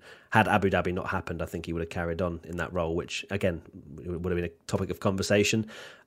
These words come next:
Um, other things to mention, so the safe, uh, there's gonna be a reassessment of the procedures defining how cars unlap themselves behind the safety car,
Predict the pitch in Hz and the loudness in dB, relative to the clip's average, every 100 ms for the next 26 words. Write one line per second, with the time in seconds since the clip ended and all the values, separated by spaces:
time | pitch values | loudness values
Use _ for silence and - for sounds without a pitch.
0 | - 117 120 151 151 151 - 113 120 120 | 6 6 8 6 6 4 4 4 6 4
1 | - 98 92 127 - - 113 107 104 110 | 4 0 0 -2 -4 0 4 4 4 4
2 | 107 - - - - 143 143 - 113 113 | 4 0 -4 -4 4 4 4 4 2 4
3 | 123 123 117 110 147 - - 135 - 87 | 4 6 8 8 6 6 4 4 2 0
4 | 85 90 - - 92 - 110 104 101 95 | -2 -6 -8 -4 -4 0 2 2 0 -4
5 | - - - 98 95 92 87 - 101 101 | -4 -4 0 2 2 -2 -4 -2 0 0
6 | - 98 92 92 98 90 101 107 - 92 | 0 2 2 0 -4 0 0 0 -4 -4
7 | - 92 - 95 92 98 92 - 80 | 0 0 0 -2 -2 0 -2 -4 -6